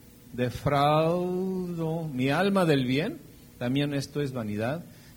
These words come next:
y duro trabajo. Entonces, yo a lo que me quiero apegar en este sentido, mis hermanos, ya hace ocho días hablamos mucho respecto a este, a este principio,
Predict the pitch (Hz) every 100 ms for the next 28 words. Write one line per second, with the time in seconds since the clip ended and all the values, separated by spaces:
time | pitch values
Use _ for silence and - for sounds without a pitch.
0 | - - - - - - - - - -
1 | - - - - 104 110 113 107 95 82
2 | - - - - - - - - - -
3 | - - - - - - - - 170 190
4 | 302 - 107 - - - - - - 269
5 | 262 - 143 147 147 147 139 135 - 131
6 | 135 135 175 190 226 226 160 - 120 -
7 | 117 135 160 139 135 131 156 156 143 -
8 | 110 98 - - - - - - - 117
9 | 110 110 113 135 117 117 117 123 - 120
10 | 113 113 110 101 104 107 107 104 113 120
11 | 135 151 156 - 135 98 101 - 120 -
12 | 123 104 107 - 113 110 - - - -
13 | 92 98 110 - 113 - 107 113 - -
14 | 135 - 160